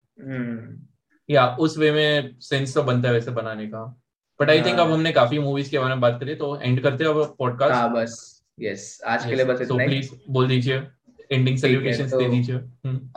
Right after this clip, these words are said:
Speaker 1: हाँ, तो thanks guys for watching this, and if you love this episode, like, share and subscribe on YouTube,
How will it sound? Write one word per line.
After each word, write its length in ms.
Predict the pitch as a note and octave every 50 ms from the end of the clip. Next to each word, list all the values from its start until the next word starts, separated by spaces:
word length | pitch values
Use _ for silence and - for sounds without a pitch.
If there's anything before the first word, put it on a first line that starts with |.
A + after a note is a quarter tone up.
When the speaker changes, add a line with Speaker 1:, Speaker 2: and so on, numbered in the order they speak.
| - A#2+ C#3
Speaker 1:
हाँ, 260 | C3 B2 A#2+ A#2+ A#2 -
तो 360 | D3 C#3+ C#3+ C#3 C#3 C#3 C#3+ - - - - _ _ _ _ -
thanks 240 | B2 C#3 C#3 D3 C#3
guys 220 | C#3 D3+ C#3+ C#3+
for 180 | C#3 - D3 C3+
watching 340 | C3 A#2+ A#2+ B2 - D3 C#3
this, 200 | C3+ C3+ D3 E3 D#3+ - - B2
and 240 | A#2+ A#2+ A#2 A#2 A#2
if 160 | A2+ A#2 B2 A#2+ -
you 80 | C#3 C3+ C3
love 120 | B2+ B2+ C3+
this 160 | C#3 C#3 C3
episode, 240 | B2+ C3+ C3+ C3 B2+
like, 220 | B2+ B2 B2+ C#3
share 200 | C#3 - C#3+ C3
and 100 | C3 C3
subscribe 340 | - C3 - - C3 C3 C3
on 160 | C3 C3+ C3+
YouTube, 280 | C3 C3 C3 C3+ D3